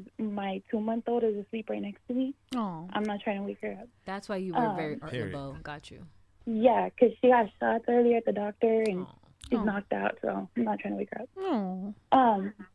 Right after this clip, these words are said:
Speaker 4: Go to the bathroom.
Speaker 1: so, no,
Speaker 2: Shut
Speaker 1: I know
Speaker 2: up.
Speaker 1: it's not right to go through people's phones, but the only reason I did was 'cause I had already been suspecting some shit. And he would, like, he would literally sleep with his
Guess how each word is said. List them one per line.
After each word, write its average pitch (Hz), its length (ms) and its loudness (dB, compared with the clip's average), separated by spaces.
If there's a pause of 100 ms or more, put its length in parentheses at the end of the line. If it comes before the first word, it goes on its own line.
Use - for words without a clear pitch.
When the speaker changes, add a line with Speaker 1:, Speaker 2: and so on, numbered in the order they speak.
Speaker 4:
Go 113 80 -4
to 147 80 -2
the 151 60 -6
bathroom. 139 400 -2 (320)
Speaker 1:
so, 320 160 6 (100)
no, 294 220 8 (320)
Speaker 2:
Shut 330 80 4
Speaker 1:
I - 20 6
know 254 260 6
Speaker 2:
up. 254 40 4
Speaker 1:
it's - 80 -10
not 254 220 -2
right 214 280 0 (120)
to 254 80 10
go 226 120 6 (140)
through 254 100 2
people's 220 320 0 (140)
phones, 202 380 0 (360)
but 254 160 4
the 233 80 -2
only 233 140 -2
reason 240 240 0
I 208 160 -6 (140)
did 240 480 2
was 214 260 0
'cause 220 100 -6
I 208 120 -8
had 226 220 -6
already 214 240 -4
been 208 240 -6
suspecting 208 680 -6
some 190 140 -10 (120)
shit. 202 340 -10
And 208 220 -6
he 214 160 0
would, 240 160 6
like, 233 200 2 (200)
he 247 140 0
would 330 140 0
literally 254 560 4
sleep 240 180 -4
with 254 100 4
his 240 120 4